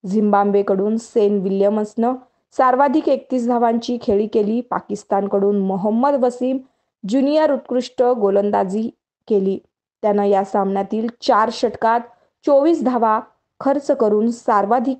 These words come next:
चार विकेट्स घेतल्या. त्यानंतर शादाब खाननं तीन विकेट्स घेतल्या,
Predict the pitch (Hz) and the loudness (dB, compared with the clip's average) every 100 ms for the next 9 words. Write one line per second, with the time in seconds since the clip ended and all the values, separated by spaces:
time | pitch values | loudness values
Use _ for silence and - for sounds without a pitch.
0 | - 233 202 196 196 196 196 226 196 196 | -2 0 0 -2 -4 -4 -2 -4 0 -2
1 | - - _ _ - 196 196 196 185 208 | -2 -12 _ _ -2 0 0 -2 0 0
2 | 220 - - 202 196 202 202 208 190 202 | -2 -4 0 2 2 0 -2 -4 -2 0
3 | 226 254 _ _ _ - 285 302 269 202 | -2 -4 _ _ _ -2 0 2 0 0
4 | 208 196 - 208 220 202 | -2 -4 -2 -4 0 0